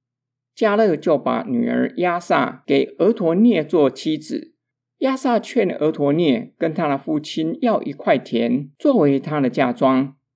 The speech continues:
押撒一下驴，向父亲求水泉，因为将他许配到沙漠地带的南地。加勒就把上泉和下泉都给了押撒。犹大和西缅联军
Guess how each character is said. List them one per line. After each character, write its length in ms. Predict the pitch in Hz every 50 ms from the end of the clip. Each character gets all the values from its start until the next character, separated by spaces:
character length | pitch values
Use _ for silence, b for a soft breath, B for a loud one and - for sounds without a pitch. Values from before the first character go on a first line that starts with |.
| _ _
押 200 | - 165 160 160
撒 280 | 160 - 170 143 139 - -
一 80 | - 147
下 240 | 147 202 175 156 127
驴， 480 | 117 117 113 117 120 120 123 120 - _ _
向 340 | _ - - 170 147 139 131
父 220 | 127 - 156 151
亲 320 | 147 - - 156 156 156 156
求 260 | - - 143 147 185
水 240 | 202 - - 139 120
泉， 540 | 120 - - 123 117 120 120 127 139 - - _ _ _ _ _ _ _ _
因 140 | - 254 269
为 80 | 262
将 240 | 240 240 233 220 214
他 240 | 208 208 214 214 214
许 320 | 214 - - - - 143
配 220 | 123 - 190 180 151
到 200 | - 160 143 139
沙 280 | 135 - 175 160 165
漠 200 | 165 165 160 143
地 220 | 131 123 - 151 135
带 180 | - 147 139
的 140 | 123 120 117
南 260 | 113 113 113 113 123
地。 380 | 120 - 151 139 117 113 - _ _ _ _ _ _ _ _ _ _ _
加 220 | - 170 151 151
勒 400 | 156 170 165 151 131 123 127 - _ _ _
就 200 | - - 285 247
把 220 | 180 - 143 117 123
上 260 | - - 214 185 147
泉 440 | 135 - 131 127 127 131 131 - _
和 180 | _ - 147 151
下 300 | 147 - - 233 202 156
泉 500 | - - - 123 123 123 123 135 - - _
都 180 | - 247 254
给 200 | 247 254 - 139
了 140 | 127 131 127
押 260 | - 147 147 147 156
撒。 420 | 151 - 160 131 117 - - - _ _ _ _ _ _ _ _ _ _ _ _
犹 220 | - - 151 160
大 260 | 208 214 185 160 135 123
和 300 | 120 - 135 135 139 147
西 260 | 147 - - 196 214
缅 300 | 196 151 127 117 113 110
联 260 | 120 123 123 135 131
军 400 | - - 156 156 156 156 - -